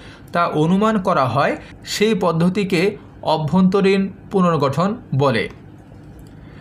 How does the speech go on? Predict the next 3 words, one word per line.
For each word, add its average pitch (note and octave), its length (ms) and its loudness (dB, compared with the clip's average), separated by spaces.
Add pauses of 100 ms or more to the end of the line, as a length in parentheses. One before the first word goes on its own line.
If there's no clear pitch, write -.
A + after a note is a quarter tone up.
(680)
যেমন G#3+ 420 4
সংস্কৃত G#3 720 0
ভাষায় D#3+ 680 2